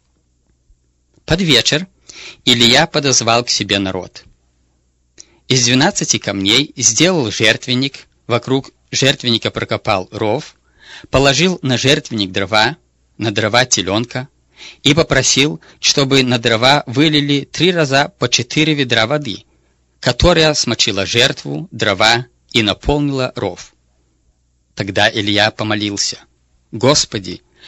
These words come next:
Боже Авраамов, Исааков и Израилев, да познают в сей день, что Ты один Бог в Израиле, и что я, раб Твой, сделал все по слову Твоему.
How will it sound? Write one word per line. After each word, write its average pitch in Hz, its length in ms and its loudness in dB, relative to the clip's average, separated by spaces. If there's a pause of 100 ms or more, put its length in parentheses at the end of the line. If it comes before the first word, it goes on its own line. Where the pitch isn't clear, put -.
(140)
Боже 139 300 4
Авраамов, 131 760 -2 (300)
Исааков 113 640 2
и 113 240 -2
Израилев, 98 500 0 (1000)
да 131 140 2
познают 160 640 4
в - 60 -4
сей 170 280 2
день, 101 400 0 (320)
что - 260 0
Ты 156 180 2
один 151 520 0
Бог 147 240 2
в - 80 -10
Израиле, 104 640 0 (680)
и 120 120 0
что - 200 2
я, 123 420 2
раб 135 340 0
Твой, 95 400 -8 (420)
сделал 135 480 2
все 147 420 0 (120)
по 117 100 0
слову 131 420 0
Твоему. 90 520 -6